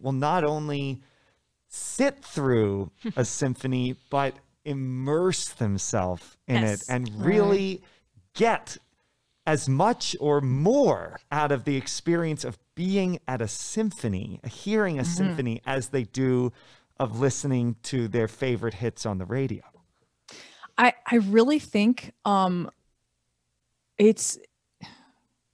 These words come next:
Speaker 3: you wanna put on a show, like, definitely, like, play, having the symphony, but, like, maybe video behind it, like, making it just,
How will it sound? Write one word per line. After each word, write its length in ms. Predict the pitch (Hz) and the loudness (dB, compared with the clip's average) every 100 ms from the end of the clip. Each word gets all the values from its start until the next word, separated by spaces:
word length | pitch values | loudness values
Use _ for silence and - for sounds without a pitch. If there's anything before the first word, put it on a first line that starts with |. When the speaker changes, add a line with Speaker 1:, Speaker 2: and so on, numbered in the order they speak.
| _ _ _ _ _ _ _ | _ _ _ _ _ _ _
Speaker 3:
you 280 | _ 226 233 | _ 8 8
wanna 220 | 240 240 | 10 6
put 280 | 226 - 220 | 6 0 2
on 160 | 214 185 | 2 0
a 60 | 165 | -4
show, 600 | - 170 165 151 120 - _ _ _ _ | -8 -8 -6 -8 -10 -14 _ _ _ _
like, 180 | 208 208 | 4 8
definitely, 440 | 233 247 262 233 202 | 10 8 8 4 2
like, 300 | 185 180 - | 0 -2 -6
play, 300 | - 233 226 | 2 2 2
having 480 | - 220 233 254 | 4 4 8 8
the 80 | 220 | 8
symphony, 520 | 180 - 233 226 185 | 6 2 0 0 -4
but, 280 | 175 170 139 | 0 -2 -2
like, 340 | 180 156 139 - _ _ _ _ _ | 0 -2 -2 -12 _ _ _ _ _
maybe 400 | 185 208 208 196 | -2 0 0 -2
video 580 | 165 165 196 247 240 208 | -8 -2 6 8 8 6
behind 460 | 190 180 - 180 170 | 2 -4 -6 -8 -6
it, 160 | 151 185 | -6 -2
like, 180 | 185 | -2
making 380 | 190 202 220 240 | 0 0 2 4
it 160 | 202 175 | 4 2
just, 460 | 175 170 - - | 2 2 2 -8